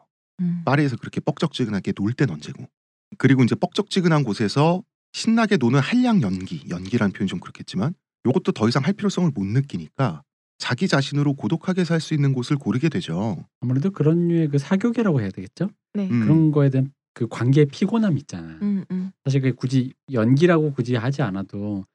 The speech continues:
Speaker 3: 우리 같은 일반인들도 그렇잖아요. 솔직히 그런 피곤함이 있잖아.
Speaker 1: 있죠.
Speaker 3: 예. 그러니까 그거에 아마 지쳤겠죠.
Speaker 2: 그런 거에 잘 지친 사람이잖아,
Speaker 3: 네,
Speaker 2: 이 사람.
Speaker 3: 그러니까. 왜, 왜 이렇게까지 하-, 해야지라는 현자 타임이 계속 오겠죠.
Speaker 1: 해봤으니까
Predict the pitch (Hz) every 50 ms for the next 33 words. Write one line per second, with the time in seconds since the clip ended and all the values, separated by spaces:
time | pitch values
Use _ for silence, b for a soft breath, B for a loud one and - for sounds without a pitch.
0 | _ _ - 135 120 135 143 160 151 - 127 110 113 123 131 160 170 175 165 147
1 | 135 120 107 - 98 - - 123 143 139 - 117 98 92 87 - 131 135 - -
2 | 101 92 87 - - 117 117 110 - - 190 180 226 220 208 185 127 95 - -
3 | - 90 85 160 160 160 208 - - - - 180 175 190 196 107 98 98 95 92
4 | - _ _ _ _ _ - 131 - - 127 139 147 139 123 110 104 101 107 104
5 | 101 98 - _ _ _ _ - - 135 135 - 190 175 - - - - - 87
6 | 80 80 - _ _ - - 151 165 180 180 180 - 190 - 156 143 - - 196
7 | - 143 131 104 95 82 85 95 92 - - 107 107 104 101 98 - 101 120 -
8 | - 98 - - 98 - - - 113 - - - 135 - - - 120 127 135 120
9 | 120 135 139 120 120 135 139 - 165 147 - 151 139 135 135 135 139 - - -
10 | _ - 180 151 120 127 170 175 170 170 170 151 127 120 120 123 - - 214 220
11 | 226 220 220 - - 190 180 170 151 - 139 139 151 123 95 90 92 - - 370
12 | 370 - - 262 220 180 - -